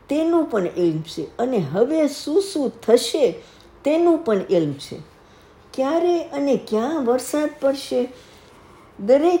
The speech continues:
ઇન્સાનને આ જિંદગીમાં શું મેળવ્યું છે, બધાના ખયાલો ક્યાં અને કેવી રીતે, અ, કેવી રીતે, અ, છે, દરેકને મોત આવશે.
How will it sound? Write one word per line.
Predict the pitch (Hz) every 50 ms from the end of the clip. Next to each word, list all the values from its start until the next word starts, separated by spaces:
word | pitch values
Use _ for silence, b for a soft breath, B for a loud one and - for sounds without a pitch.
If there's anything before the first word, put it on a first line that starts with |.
| - - -
ઇન્સાનને | 240 254 262 262 - - 285 294 294 294 285 277 247
આ | - 226 233 233
જિંદગીમાં | 202 190 214 247 254 254 277 269 294 294 277 269 247 220
શું | 202 - - - 269 294 311 302 277
મેળવ્યું | 269 262 262 262 262 254 254 254 247 247
છે, | 247 - - 233 220 220 220 B B B B B B B - - _ -
બધાના | 202 220 254 254 240 254 302 302 302 302 285 233
ખયાલો | 202 - - - 214 208 240 262 277 285 285 285 269 240 233
ક્યાં | 233 - - 247 254 262 277 285 285 -
અને | - 247 254 240 220
કેવી | 208 - - - 240 277 302 330 339 330
રીતે, | 311 302 277 - - 233 220 220 247 - - - - - - _ _ - - - - _ - - - - - - - - - _ _ - - - _ _ _ _ _ _ _ _ _ - - -
અ, | - 196 196 185 185 180 180 175 175 175 151 156 143 - 190 - - -
કેવી | 254 269 294 294 320 311
રીતે, | 294 294 262 - - 240 220 185 156
અ, | - - 185 180 175 170 165 160 - - - -
છે, | 196 - - - 262 254 254 254 - - - - - - - - - - -
દરેકને | 196 226 247 262 302 311 320 320 - 277 254 208
મોત | 175 165 165 175 196 240 285 302 302 302 -
આવશે. | - 240 240 247 254 254 - - - 240 233 233